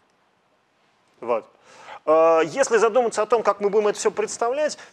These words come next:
м, э, э, э, возникает такая проблема, когда у нас очень большое или очень маленькое вещественное число, и мы должны написать много-много нулей. Вот. Ну, просто вот, ну вот, много.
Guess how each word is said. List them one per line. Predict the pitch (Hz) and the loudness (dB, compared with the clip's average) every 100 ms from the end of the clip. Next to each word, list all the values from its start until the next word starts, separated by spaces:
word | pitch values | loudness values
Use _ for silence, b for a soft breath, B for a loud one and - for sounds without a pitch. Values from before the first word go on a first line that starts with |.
| _ | _
м, | 170 170 170 | -10 -8 -4
э, | |
э, | 160 | 0
э, | 156 156 160 151 151 156 156 | 0 2 2 2 0 0 0
возникает | 156 202 233 285 247 | 0 -2 2 2 2
такая | 190 226 196 | 0 2 2
проблема, | 180 180 196 269 214 | 2 0 2 0 0
когда | - 156 180 | 0 0 2
у | 185 | 2
нас | 180 185 - | 2 0 0
очень | 185 175 180 | -2 -2 0
большое | 165 190 254 247 185 | 0 0 0 0 2
или | 180 | 0
очень | 175 175 185 | 0 -2 -2
маленькое | 175 131 117 135 | -2 -2 -8 -10
вещественное | 151 160 143 160 | -8 -8 -8 -10
число, | - 202 - 294 | -6 -6 -2 2
и | 254 185 190 185 185 | 2 0 -6 0 0
мы | 196 | 0
должны | 214 185 180 | 2 2 0
написать | 190 - 240 226 | -4 -2 -2 -2
много-много | 165 202 170 156 165 180 156 | 2 2 4 0 0 0 0
нулей. | 143 147 127 104 - b b b b _ _ _ _ _ _ _ _ _ _ | -2 -4 -4 -6 -14 b b b b _ _ _ _ _ _ _ _ _ _
Вот. | 123 131 - _ _ _ _ _ _ _ _ _ _ - | 0 0 0 _ _ _ _ _ _ _ _ _ _ -6
Ну, | 180 | 0
просто | 180 160 - | 2 2 0
вот, | 117 110 | -4 -4
ну | 139 | -6
вот, | 117 113 _ _ _ _ _ _ | -6 -8 _ _ _ _ _ _
много. | 135 139 113 95 | -2 -2 -2 -8